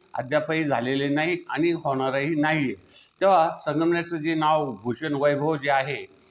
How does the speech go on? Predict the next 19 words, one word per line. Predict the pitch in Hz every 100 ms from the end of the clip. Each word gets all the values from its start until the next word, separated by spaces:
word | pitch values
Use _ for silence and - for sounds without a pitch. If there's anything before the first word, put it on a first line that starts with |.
| _ _ _ -
ते | 190 202 - - -
या | 165
पद्धतीनेच | 165 175 175 170 160 170 170 _ -
केले | 180 170
गेले | 151 135 127
पाहिजे. | 139 117 95 - _ _ _ _ _ -
जाता | 135 170 214
जाता | 214 214 208
एक | 202 202
आठवणही | 190 180 190 190 196 190
सांगायची | 185 151 160 156
काय | 170 170
कारण | 170 165 165
नाही | 160 143 143
की | 147 165
एकोणीसशे | 170 170 170 170 160
सत्याहत्तरला | 143 160 165 180 156 143
एकच | 165 175 208 -
पद | - 190